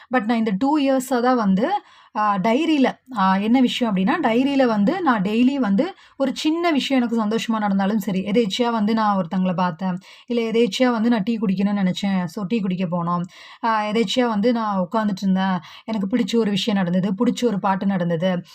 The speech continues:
இல்ல எங்க ஃபேமிலியில நான் வந்து உட்கார்ந்து பேசிட்டு இருக்கோம், ஒரே மாதிரியா பேசினோம், அந்த விஷயம் எனக்கு பிடிச்சது அப்படின்னு சொல்லி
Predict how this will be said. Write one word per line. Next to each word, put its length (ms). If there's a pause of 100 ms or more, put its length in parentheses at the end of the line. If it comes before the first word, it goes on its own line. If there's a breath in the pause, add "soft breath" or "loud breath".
(140 loud breath)
இல்ல 180
எங்க 200
ஃபேமிலியில 540
நான் 160
வந்து 340
உட்கார்ந்து 400
பேசிட்டு 140
இருக்கோம், 320
ஒரே 240
மாதிரியா 360
பேசினோம், 520
அந்த 180
விஷயம் 320
எனக்கு 220
பிடிச்சது 420 (320 loud breath)
அப்படின்னு 180
சொல்லி 260